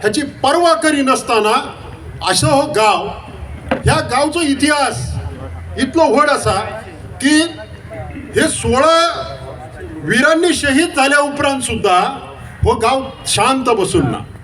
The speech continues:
फाटल्या पावटच ज्या जुलै महिन्यात म्हाका जेन्ना प्रोग्रामाक आपयले,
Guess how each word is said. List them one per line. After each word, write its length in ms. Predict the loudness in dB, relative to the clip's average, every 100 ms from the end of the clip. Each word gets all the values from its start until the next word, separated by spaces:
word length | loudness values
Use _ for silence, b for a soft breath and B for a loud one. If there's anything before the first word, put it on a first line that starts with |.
| -20 -20 -20 -20 -18 -18 -18 -18 -18 -4
फाटल्या 260 | -2 2 2
पावटच 640 | 4 4 4 0 -4 0
ज्या 420 | 4 4 2 -2 -10 -16 -6 0
जुलै 300 | 2 2 4
महिन्यात 360 | 6 6 2 -4 -10 -12 -10 -6
म्हाका 200 | 2 4
जेन्ना 480 | 4 2 2 0
प्रोग्रामाक 640 | 0 2 2 2 -2 -4 -2
आपयले, 600 | 2 2 2 0 -2